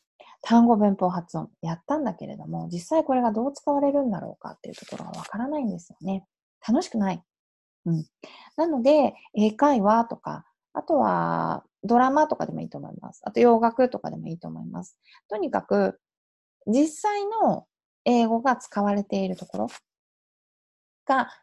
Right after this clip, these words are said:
想像できるようなものを一つ挟んでおくと、英語学習って楽しくなりますし、えー、総合力がついてくるのかなと思います。うん。はい。えー、そんなところで、英語、じゃあまず何からやっていったらいいのっ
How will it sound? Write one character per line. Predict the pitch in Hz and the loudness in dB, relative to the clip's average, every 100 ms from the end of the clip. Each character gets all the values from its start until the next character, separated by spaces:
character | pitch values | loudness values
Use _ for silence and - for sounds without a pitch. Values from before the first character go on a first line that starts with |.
| _ | _
想 | - 320 330 | 0 4 4
像 | 320 330 | 4 4
で | 294 277 | 2 -2
き | 339 | 0
る | 302 | 0
よ | 247 220 | 2 0
う | |
な | 226 302 285 | 0 0 0
も | 214 | 0
の | 208 233 208 | 0 0 0
を | |
一 | 202 202 | -4 -8
つ | - 165 | -12 -10
挟 | 170 202 190 | -8 -4 -4
ん | 170 | -4
で | |
お | - | -6
く | 175 _ | -10 _
と、 | 311 294 - - _ _ _ _ _ | 2 4 2 -4 _ _ _ _ _
英 | 214 202 | 2 4
語 | 185 | 2
学 | 185 - | 0 -4
習 | - - | -12 -12
っ | 170 _ | -14 _
て | - 302 226 - - | 0 0 0 -4 -2
楽 | 226 233 | 0 0
し | |
く | - | -4
な | 170 | -8
り | 151 | -8
ま | 170 | -12
す | 165 - | -14 -14
し、 | - - 277 262 214 - - _ _ - | -14 -4 0 0 -2 -8 -20 _ _ -6
え | 180 170 | -2 0
ー、 | 170 | 2
総 | 190 | 4
合 | 185 196 | 6 6
力 | - 165 | 4 -4
が | 160 - - | -8 -10 -10
つ | 180 | -10
い | |
て | 175 | -10
く | 170 | -14
る | 165 | -14
の | - | -14
か | - 165 | -14 -10
な | 160 165 | -10 -10
と | - - _ _ | -16 -20 _ _
思 | 165 165 | -8 -6
い | 156 | -6
ま | 180 | -8
す。 | 170 _ _ _ _ _ | -10 _ _ _ _ _
う | 185 | -10
ん。 | 170 _ _ _ _ - | -10 _ _ _ _ -12
は | - 170 | -4 -4
い。 | - _ _ _ - | -4 _ _ _ -2
え | 170 165 160 | 2 2 0
ー、 | |
そ | 156 190 | 0 2
ん | |
な | 196 196 | 4 2
と | 190 | 2
こ | 202 | 2
ろ | 190 | 4
で、 | 175 - _ _ _ _ | 2 -2 _ _ _ _
英 | 196 190 | 4 6
語、 | 185 180 - | 8 6 4
じ | - | 2
ゃ | 190 | 4
あ | |
ま | 180 226 | 4 4
ず | 233 | 2
何 | 277 277 | 2 2
か | 196 | 0
ら | |
や | 180 | -4
っ | 170 | -6
て | - | -6
い | 208 | -6
っ | |
た | - | -4
ら | 185 | -6
い | - | 0
い | 233 | 2
の | 220 254 | 2 2
っ | 294 | 0